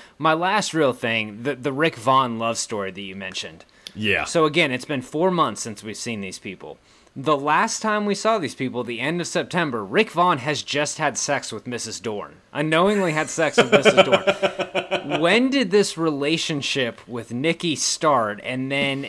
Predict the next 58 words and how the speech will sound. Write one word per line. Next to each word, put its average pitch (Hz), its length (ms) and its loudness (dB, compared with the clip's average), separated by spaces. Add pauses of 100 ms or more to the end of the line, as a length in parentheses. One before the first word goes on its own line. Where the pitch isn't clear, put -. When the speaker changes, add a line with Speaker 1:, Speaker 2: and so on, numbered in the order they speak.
(100)
Speaker 1:
when 147 220 -2
did 160 140 -2
he 160 140 0
not 139 300 -2
call 180 400 2
her? 104 440 -4 (500)
And 135 220 -4
then 139 240 2
start 139 340 2
the 135 100 -2
relationship 127 600 -2
with 110 120 -6
this 107 240 -8
eight. 156 340 2
There's 143 300 2
a 143 40 0
lot 151 420 6
of, 131 220 0 (280)
lot 151 240 4
of 127 80 -4
questions. - 760 -4 (480)
Speaker 2:
No, 127 140 6
Speaker 1:
Lot 139 100 12
of 123 140 6
Speaker 2:
that's 139 260 6
Speaker 1:
questions - 140 -2
there. 127 100 0
Speaker 2:
one 131 140 4
hundred 147 500 2
percent 123 420 2
true, 117 460 2
because 110 380 0
they 151 160 8
do 185 180 2
kind 175 240 4
of 127 100 0
bring 135 280 2
her 127 180 2
out 107 140 4
of 90 160 -2
nowhere, 110 360 4
which 131 200 2
I, 254 260 4
I, 214 160 8
uh, 151 180 6 (220)
like, 156 160 6
I 214 80 10
don't 156 240 6
mind, 107 560 6
you 117 80 0
know 120 120 2
what 117 100 2
I 117 40 0
mean? 117 200 0
In, 110 180 -2
in 127 180 0
literary 127 540 4
terms, 113 640 0